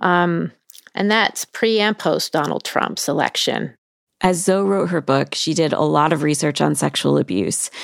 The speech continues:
Speaker 2: and she found several sources stating that kids who have been abused are often less traumatized when they've been well informed about what abuse is. And then on top of that, um, that education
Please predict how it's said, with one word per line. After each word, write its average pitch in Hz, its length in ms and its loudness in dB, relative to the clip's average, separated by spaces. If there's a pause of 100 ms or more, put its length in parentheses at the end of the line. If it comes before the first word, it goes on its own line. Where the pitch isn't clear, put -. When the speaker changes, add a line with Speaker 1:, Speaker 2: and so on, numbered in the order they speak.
(220)
Speaker 2:
and 180 160 2
she 185 120 0
found 185 240 2
several 190 280 2
sources 143 520 0
stating 156 400 2
that 147 240 0
kids 185 340 0
who 175 120 2
have 156 180 0
been 196 160 2
abused 139 520 0 (300)
are 175 140 4
often 170 520 2
less 180 320 0
traumatized 175 840 0 (280)
when 175 120 2
they've 170 180 2
been 170 200 2
well 160 160 4
informed 160 500 2
about 147 340 2
what 156 300 0
abuse 151 380 0
is. - 500 0 (560)
And 180 100 4
then 190 120 2
on 185 100 2
top 214 260 0
of 214 100 0
that, 147 340 4
um, 156 180 2
that 180 240 2
education 175 760 0